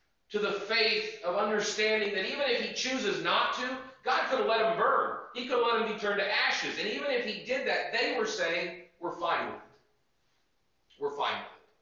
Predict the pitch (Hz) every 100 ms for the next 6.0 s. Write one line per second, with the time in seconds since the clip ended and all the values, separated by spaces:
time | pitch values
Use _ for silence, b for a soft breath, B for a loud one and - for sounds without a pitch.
0 | _ _ _ _ _ _ _ _ _ _
1 | _ _ _ _ _ - 175 175 165 165
2 | 156 151 147 143 139 120 123 127 113 110
3 | 107 107 160 139 - - - - _ _
4 | _ _ _ _ _ 185 208 - - -
5 | - 110 107 107 120 185 - - -